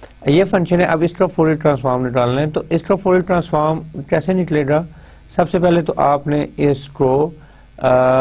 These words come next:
ब्रेक करना है, in the sense कैसे ब्रेक करेंगे?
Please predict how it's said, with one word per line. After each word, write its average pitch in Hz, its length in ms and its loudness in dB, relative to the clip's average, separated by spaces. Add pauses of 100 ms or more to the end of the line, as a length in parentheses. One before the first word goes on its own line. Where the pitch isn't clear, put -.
(720)
ब्रेक 123 360 0
करना 147 200 0
है, 151 120 0
in 143 80 0
the 139 140 0
sense 160 360 -4 (260)
कैसे 143 240 0
ब्रेक 160 240 0
करेंगे? 170 360 -2